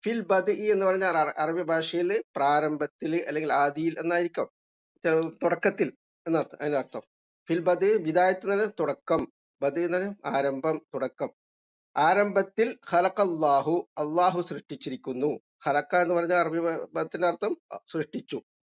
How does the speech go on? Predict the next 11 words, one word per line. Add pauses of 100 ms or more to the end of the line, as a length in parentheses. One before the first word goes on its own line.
അള്ളാഹു
എന്ന്
പറഞ്ഞാൽ
അള്ളാഹു
ദൈവം, (400)
ദൈവം
സൃഷ്ടിച്ചിരിക്കുന്നു.
അസ്സമാവാതി
വൽ
അർദ്, (480)
ആകാശഭൂമികളെ.